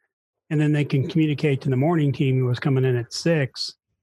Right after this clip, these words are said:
"Here's everything we did, here's what's working, here's what to look out for." Um, you know, just that type of communication really improved,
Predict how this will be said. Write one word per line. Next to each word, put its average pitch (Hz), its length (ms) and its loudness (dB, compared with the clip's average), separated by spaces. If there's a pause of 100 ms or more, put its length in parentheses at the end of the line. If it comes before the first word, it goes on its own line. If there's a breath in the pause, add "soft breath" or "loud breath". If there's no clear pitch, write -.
(100)
"Here's 160 160 2
everything 143 380 0
we 131 140 2
did, 131 320 2
here's 131 260 2
what's 131 220 -2
working, 131 360 0
here's 123 240 2
what 123 180 0
to 131 80 0
look 120 180 2
out 120 240 2
for." 117 460 -2 (580)
Um, 127 480 2
you 175 80 2
know, 151 140 2
just 165 260 -4
that 226 220 0
type 143 240 -2
of 120 60 -2
communication 123 800 0
really 147 360 0
improved, 139 720 0